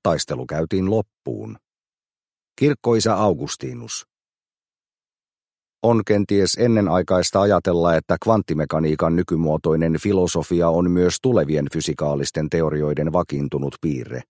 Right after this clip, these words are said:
Tulevien käsitteiden kehityssuunnista riippumatta on aina oleva hämmästyttävää, että ulkoisen maailman tutkimus johti päätelmään, jonka mukaan tietoisuuden sisältö on syvintä todellisuutta.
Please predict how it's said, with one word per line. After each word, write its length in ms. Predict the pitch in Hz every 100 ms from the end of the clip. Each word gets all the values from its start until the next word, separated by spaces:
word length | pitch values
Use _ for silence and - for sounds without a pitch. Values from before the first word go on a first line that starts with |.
| _ _ _ _ _ -
Tulevien 420 | 110 117 143 139 -
käsitteiden 600 | 110 104 - 95 92 87
kehityssuunnista 800 | 87 82 82 - 85 80 - 90
riippumatta 680 | 87 - 76 69 - - - _ _
on 140 | 117 110
aina 280 | 151 127
oleva 320 | 90 101 78 73
hämmästyttävää, 1000 | 90 80 65 - 71 - - 62 62 60 _ _ _
että 260 | 95 90 92
ulkoisen 600 | 107 151 - 101 90 95
maailman 580 | 98 104 87 80 78 76
tutkimus 520 | 120 - 85 73 71
johti 300 | 90 85 - 78
päätelmään, 720 | 107 87 - 67 64 65 65 - _ _ 92
jonka 220 | 95 92
mukaan 420 | 107 98 85 82 -
tietoisuuden 800 | 131 104 71 71 69 67 69 71
sisältö 540 | 113 101 80 73 76 - _ _ -
on 180 | 82
syvintä 440 | - 110 107 90 -
todellisuutta. 800 | 90 69 64 58 - 58 _ -